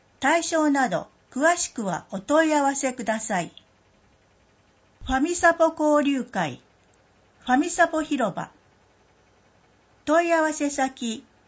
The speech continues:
市ファミリーサポートセンター。電話、四五の五五五零。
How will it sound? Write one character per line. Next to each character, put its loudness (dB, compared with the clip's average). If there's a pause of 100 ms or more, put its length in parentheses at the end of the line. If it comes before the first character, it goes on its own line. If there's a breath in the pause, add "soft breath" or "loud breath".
(220)
市 -2 (440)
フ -8
ァ 4
ミ 0
リ -2
ー -6
サ 0
ポ 0
ー -2
ト -2
セ 0
ン 0
タ -4 (880)
ー。 -4
電 2
話、 4 (260)
四 2
五 4
の -2 (100)
五 2
五 4
五 -2
零。 -2